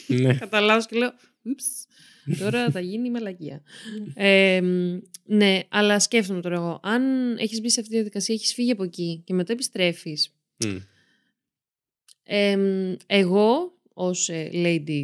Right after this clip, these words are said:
Speaker 2: του καιρού, σκέφτομαι
Speaker 1: <laughs> Ναι.
Speaker 2: ότι κάποιου άλλου ήταν η σκέψη. Να, δηλαδή, εκεί κάτι μου κάνει αυτός ο παππούς από την
Speaker 1: Λες
Speaker 2: αρχή.
Speaker 1: για τη μεταφορά του, Άλεξ.
Speaker 2: Ναι.
Speaker 1: Μμ.
Speaker 2: Δεν ξέρω. Και μέρα μεσημέρι,
Speaker 1: Μμ.
Speaker 2: δεν ξέρω, δεν ξέρω. Αλλά, μ,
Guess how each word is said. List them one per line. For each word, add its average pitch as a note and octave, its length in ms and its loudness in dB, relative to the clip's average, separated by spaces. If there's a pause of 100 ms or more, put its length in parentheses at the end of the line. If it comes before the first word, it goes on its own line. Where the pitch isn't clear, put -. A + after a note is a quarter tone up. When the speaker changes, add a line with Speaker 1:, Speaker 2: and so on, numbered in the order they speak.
Speaker 2:
του D#3 120 -8
καιρού, D3+ 400 -4
σκέφτομαι F3+ 500 0
Speaker 1:
<laughs> G#3 100 2
Ναι. A#3+ 60 8
Speaker 2:
ότι A3 600 4 (220)
κάποιου G3+ 580 -2
άλλου G3+ 240 4
ήταν F3+ 240 -2
η F3 60 -2
σκέψη. E3 640 -2 (100)
Να, D#3+ 300 -6
δηλαδή, F#3+ 280 4
εκεί G#3 580 4
κάτι G#3+ 260 -8
μου G3 140 -4
κάνει G3+ 280 2
αυτός F#3 320 -6
ο F#3+ 60 -8
παππούς F3+ 420 -6
από D#3+ 100 -8
την B2+ 100 6
Speaker 1:
Λες B2 100 6
Speaker 2:
αρχή. B2 140 2
Speaker 1:
για G3+ 180 6
τη C3+ 60 6
μεταφορά A2 580 0
του, - 240 -8
Άλεξ. G#2+ 240 -6
Speaker 2:
Ναι. G3 360 6 (200)
Speaker 1:
Μμ. A#2 80 -14 (400)
Speaker 2:
Δεν G3+ 220 2
ξέρω. F3 500 0 (480)
Και G#3 220 2
μέρα G#3 460 2 (180)
μεσημέρι, A#3+ 1040 0 (300)
Speaker 1:
Μμ. G#2 160 -8
Speaker 2:
δεν D3+ 200 2
ξέρω, F3+ 300 2
δεν F#3 100 -4
ξέρω. E3+ 420 -2 (1000)
Αλλά, A#3 600 2
μ, A3+ 60 2